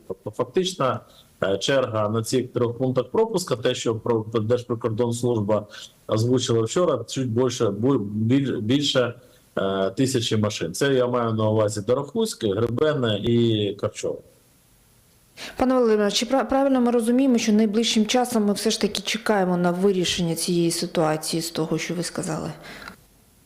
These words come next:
Speaker 1: Ну, ми сподіваємось на те, що буде порозуміння між урядом, е, Польщі і, е, перевізниками. Я хочу зазначити, що, е, те, що Медика Шегині розблокована, розблокована завдяки тому, що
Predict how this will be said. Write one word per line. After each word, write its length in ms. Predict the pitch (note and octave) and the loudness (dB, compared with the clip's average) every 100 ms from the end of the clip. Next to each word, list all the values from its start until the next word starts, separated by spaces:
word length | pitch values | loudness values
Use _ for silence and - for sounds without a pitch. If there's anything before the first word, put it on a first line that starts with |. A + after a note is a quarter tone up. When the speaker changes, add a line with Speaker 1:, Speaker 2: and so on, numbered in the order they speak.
| _ _ _ _ _ _ _ - | _ _ _ _ _ _ _ -4
Speaker 1:
Ну, 300 | D3 E3 D#3 | 0 2 2
ми 120 | D3+ E3 | 0 0
сподіваємось 720 | E3 D3 D#3+ F3+ E3 D3+ C3 | -2 0 2 2 0 -2 -4
на 100 | C3+ | -2
те, 180 | D3+ | 0
що 340 | C#3+ - C3+ C3 | -2 0 2 2
буде 320 | C3 D3 C3 | 0 0 0
порозуміння 720 | B2+ C3 B2 B2+ C3 B2+ A#2+ | 0 0 0 0 0 0 0
між 260 | A#2 A#2 A#2+ | 2 2 2
урядом, 580 | B2 A2+ A2 A2 G#2+ | 4 2 0 -2 -2
е, 320 | G2 G2 G2 F#2+ | -4 -2 -2 -2
Польщі 460 | A#2 A#2 A2+ - | 0 0 0 -2
і, 480 | G2+ F#2 G#2 G2+ F#2 - - _ _ - | -4 -2 -2 -2 -4 -8 -20 _ _ -4
е, 100 | F2+ | -2
перевізниками. 840 | F2+ A2+ A#2+ A2+ C3+ G3 A3 D3+ | 0 0 2 0 0 0 2 2
Я 100 | A#2+ | 0
хочу 280 | A#2 C3+ B2 | 0 -2 -2
зазначити, 840 | A#2 A2+ D3+ E3 - A2 G#2+ G#2 | 0 2 2 0 -2 -6 -2 -2
що, 480 | F#2+ - G#2+ G#2 F#2+ - - _ - | -2 -2 0 0 0 -8 -20 _ -4
е, 280 | G2 G2 G2 | 0 2 2
те, 220 | C#3+ C#3+ | 0 -2
що 300 | C#3 A#2+ A2+ | 0 0 2
Медика 420 | A#2 A#2 C3 A#2+ | 0 0 0 0
Шегині 500 | A2+ A#2 A#2+ C#3 A#2+ | 0 -2 0 2 2
розблокована, 800 | G#2+ A2 G#2+ A#2+ A#2+ F3+ D#3 A#2+ | 2 0 -2 -4 0 2 2 2
розблокована 560 | A#2 G#2+ A#2+ D3+ C#3+ | 0 0 -2 0 0
завдяки 460 | A#2 A#2 A2+ A#2+ B2 | 0 0 0 0 -2
тому, 360 | B2 G3 F3+ C3 | 0 0 0 -2
що 380 | - A2+ G#2 | 0 0 0